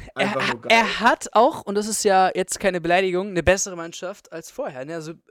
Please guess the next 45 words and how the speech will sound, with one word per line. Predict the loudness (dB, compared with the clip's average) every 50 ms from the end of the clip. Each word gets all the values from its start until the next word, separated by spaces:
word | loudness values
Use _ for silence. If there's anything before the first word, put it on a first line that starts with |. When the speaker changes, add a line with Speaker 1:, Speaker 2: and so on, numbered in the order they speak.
| -10 -6
Speaker 1:
äh, | -4 -4 -4 -4 -6 -10 _
Bielefeld | -18 -18 -18 -14 -10 -8 -6 -6 -6 -6
war | -6 -4
ja | -4 -4 -6 -8
schön | -8 -8 -8 -8 -8 -8
und | -10 -12 -14 -16
gut, | -18 -20 -20 -20 -20
aber | -20 -18 -18 -16 -16 -14 -14 -14 -16 -18 -20 -20 -20 -20 _ _ _ _ _ _ _ _ _ _ _ _ _ _ -14 -14 _ _ -10
Speaker 2:
Paderborn | -6 -4 -4 -4 -4 -4 -4 -4 -4 -4
war | 0 2
Speaker 1:
Äh, | 6
Speaker 2:
einfach | 8 10 10 10 10 8 8
Speaker 1:
Paderborn, | 8 8 8 6 4 4 2
sorry. | 0 -2 -2 -2 -4 -10 -14 _ _ _ _ -14 -14 -6 -4
Ja, | -2 -2 -2 -2 -4
sorry, | -6 -4 -4 -2 2
beides | 4 4 4 2 0 -6 -4
blau. | 0 2 2 2 2 0 -4
Äh, | -8 -12 -12
tut | -14 -18 _ _
mir | -14
leid, | -14 -12 -12 -14
Jungs, | -16 -16 -16 -16 -12 -12
ne? | -12 -10 -10 -12 -12 -12 -12 -14 -16 -16 -18 -20 -8 0
Äh, | 2 4 6 4 4
Paderborn | 2 2 4 4 4 4 4 4 4 4 4 2 -4
Speaker 2:
Das | -10 -12
ist | -12 -14
Westfalen, | -16 -16 -16 _ -4 -4 -2 -2 -2 -4 -4 -6
aber | -6 -6 -6 -6 -4 -4 -4 -4 -4 -6 -8
das | -10 -8 -2
Speaker 1:
Ja, | 2 4 4 4
Speaker 2:
andere. | 4 0 -2 -4
Speaker 1:
genau, | -4 -2 2 4 4 4 2 0
genau. | -2 -4 -2 0 0 0 -2 _ 2
Aber | 2 4 4 4 2 2 _ _
er | -4 -4
bekommt | -4 -6 -10 -14 -8 -8 -8 -8 -8 -8
ja | -8 -8
jetzt | -6 -8 -10 -12
eine | -14 -12
bessere | -12 -12 -12 -14 -14 -12 -10
Mannschaft, | -10 -10 -8 -10 -10 -8 -8
bessere | -8 -8 -8 -8 -8 -8 -8
Spieler | -10 -10 -10 -12 -10 -4 -2 -2 -2